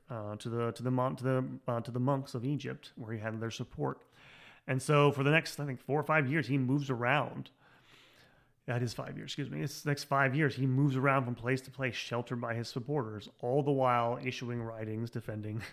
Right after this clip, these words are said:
<laughs> uh, the Nicene faith. And someone else, a man named George, uh, is, uh, named bishop of, uh, Alexandria. Uh, and so you have this, uh, again, this campaign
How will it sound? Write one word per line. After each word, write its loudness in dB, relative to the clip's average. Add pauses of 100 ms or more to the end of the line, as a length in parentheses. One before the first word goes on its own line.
(140)
<laughs> -18
uh, -2
the -4
Nicene -12
faith. -2 (640)
And 2
someone 6
else, 6
a 2
man 4
named 2
George, 4 (100)
uh, 2 (100)
is, 0
uh, 2
named -2
bishop -6 (640)
of, -2 (100)
uh, -6
Alexandria. 0 (1300)
Uh, -4
and -2
so 0
you -2
have 6
this, -4
uh, 0
again, -2
this -12
campaign -2